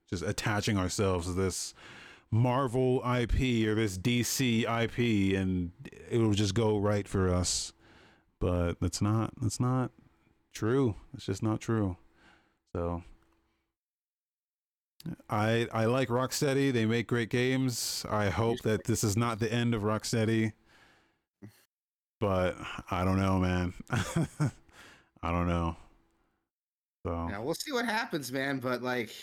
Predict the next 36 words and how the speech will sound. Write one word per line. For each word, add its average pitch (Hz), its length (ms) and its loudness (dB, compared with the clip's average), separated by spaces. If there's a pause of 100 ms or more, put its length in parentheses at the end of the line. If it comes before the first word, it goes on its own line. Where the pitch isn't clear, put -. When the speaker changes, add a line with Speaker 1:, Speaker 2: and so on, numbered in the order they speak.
(420)
Speaker 2:
<laughs> - 500 -20
the 147 80 -4
problem 208 260 -2
with 220 40 -6
these 180 120 0
live 175 220 0
service 131 340 -2
games 120 320 -2
that 113 80 -6
they're 117 120 -2
very 156 180 0
expensive 160 540 -2
to 127 120 -4
make. 120 380 -2
Like, 110 300 -6 (200)
Speaker 1:
Yeah, 113 320 2
Speaker 2:
that's 110 220 4
Speaker 1:
yeah. 92 60 -2
Speaker 2:
why 175 180 0
a 156 60 -2
lot 160 100 0
of 156 80 -4
these 143 80 -4
studios 160 320 0
that 117 180 -6
make 143 180 -4
them 135 160 -6
fucking 135 300 -4
close 139 300 -2
down, 117 380 -4 (460)
'cause 135 160 -6
they're 135 120 -2
so 160 220 0
expensive 143 500 -4
to 120 80 -2
make. 127 400 -4